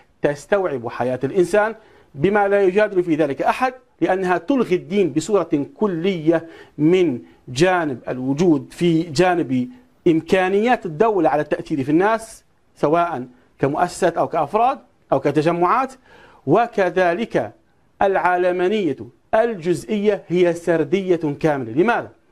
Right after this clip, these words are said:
لأن العلمانية الجزئية وجه إلحادي عقلي، نظرة أيديولوجية كاملة تقوم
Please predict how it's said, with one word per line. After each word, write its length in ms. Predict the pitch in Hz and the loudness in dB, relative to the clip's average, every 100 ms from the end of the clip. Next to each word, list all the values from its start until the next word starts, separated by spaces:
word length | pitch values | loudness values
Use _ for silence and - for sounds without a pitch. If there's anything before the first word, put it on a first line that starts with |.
| _ - - - - | _ -20 -20 -20 -4
لأن 180 | 185 214 | 0 2
العلمانية 720 | 214 202 220 220 240 226 160 | 2 0 0 0 -2 0 0
الجزئية 680 | 147 151 190 - 226 165 127 | 0 -2 -2 0 -2 0 0
وجه 440 | 127 226 220 190 - | 2 0 0 -2 -2
إلحادي 840 | 220 196 185 190 190 214 147 120 - _ - | -2 0 0 -2 -2 -4 -6 -8 -14 _ -2
عقلي، 440 | 160 165 196 220 202 | -2 -2 -2 -2 0
نظرة 480 | 180 214 190 143 - - | 0 2 0 -2 -4 -2
أيديولوجية 800 | 196 170 185 165 151 202 233 247 - _ _ _ _ _ _ _ _ _ - | 0 -2 -2 -2 -2 0 -2 -2 -14 _ _ _ _ _ _ _ _ _ 0
كاملة 480 | 226 220 226 127 - _ _ _ _ _ _ - - | 2 2 0 -2 -6 _ _ _ _ _ _ -10 -2
تقوم 640 | 170 165 294 277 285 294 | 0 2 2 2 2 0